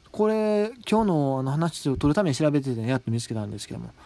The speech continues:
えー、タイガース、まずね、えっと、ムービーの方、甲子園を、開幕をリモート応援っていうのがまず一つあります。まあでもこれはね、顔出ししないといけない。ちょっとしんどいですね。しかもエスエヌエスで応募して、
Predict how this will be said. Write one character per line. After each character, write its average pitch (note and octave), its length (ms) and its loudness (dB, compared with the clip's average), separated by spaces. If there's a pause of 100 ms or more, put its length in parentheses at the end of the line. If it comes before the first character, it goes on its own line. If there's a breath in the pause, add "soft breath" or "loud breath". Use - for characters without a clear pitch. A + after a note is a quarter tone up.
(140)
え A#2+ 440 0
ー、 - 20 -8
タ G#3+ 160 2
イ G3 60 0
ガ D3 100 2
ー - 20 0
ス、 A#2+ 140 -8
ま C#3+ 160 -2
ず C3+ 80 -6
ね、 A#2+ 280 -6
え - 20 -6
っ A#2 40 -10
と、 A#2 120 -8
ム A3+ 220 0
ー C#4 40 0
ビ C4 120 0
ー A#3+ 40 -4
の G#3+ 80 2
方、 B2+ 160 -2 (460)
甲 F#3+ 280 2
子 G#3+ 140 -2
園 E3+ 240 0 (140)
を、 D#3+ 340 2 (160)
開 D#3+ 240 2
幕 D#3 340 2
を D#3+ 100 2
リ C3 120 0
モ G#3+ 380 2
ー - 20 -16 (540)
ト G#3+ 220 2
応 D#3 240 2
援 G#2 80 -8
っ - 20 -16 (880 soft breath)
て F3+ 100 0
い - 20 2
う F3 40 2
の D3 80 2
が B2 80 2
ま B2 100 0
ず A#2+ 80 -8
一 A#2 220 -4
つ A#2 160 -10
あ A2+ 80 -6
り A#2 60 -6
ま B2+ 120 -8
す。 - 80 -8
ま F3 120 -2
あ D#3+ 40 -2
で D#3 80 -2
も C#3+ 60 -4
こ A#3 100 0
れ C4+ 60 2
は C4 80 0
ね、 A#3+ 140 -2
顔 F4+ 260 -2
出 F#4 100 -2
し C#4 140 -6
し C4+ 100 -8
な A#3 60 0
い F3 60 0
と C#3+ 80 -2
い - 20 -6
け D3 80 -2
な C3+ 60 0
い。 B2 40 0
ち A#2 80 -4
ょ - 20 -2
っ - 20 -10
と D3+ 100 -2
し - 140 -6
ん B2+ 80 -2
ど D#3 60 2
い C#3+ 40 2
で A#2+ 60 -4
す - 40 -8
ね。 A#2 100 -4
し - 120 -8
か D#3+ 80 0
も B2 220 -2
エ E3 60 -2
ス G3+ 120 -4
エ G3 80 -2
ヌ F#3 120 -2
エ F#3 100 0
ス C#3+ 140 -4
で A#2 100 -2
応 A2 180 -2
募 A#2 120 -4
し - 60 -8
て、 A2+ 140 -4